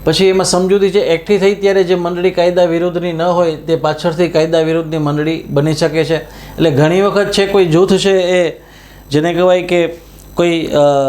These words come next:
સારા કામ માટે પણ ભેગું થયું હોય અને જો એમાં બખેડો થાય અને પછી એ મંડળી છે એ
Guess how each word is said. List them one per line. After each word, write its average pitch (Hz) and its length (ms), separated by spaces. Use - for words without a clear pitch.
સારા 160 360
કામ 180 260
માટે 185 220
પણ 175 260
ભેગું 170 260
થયું 180 220
હોય 180 120
અને 170 280
જો 151 120
એમાં 160 380
બખેડો 175 360
થાય 160 220
અને 151 120
પછી 151 280
એ 151 300
મંડળી 156 420
છે 165 140
એ 151 400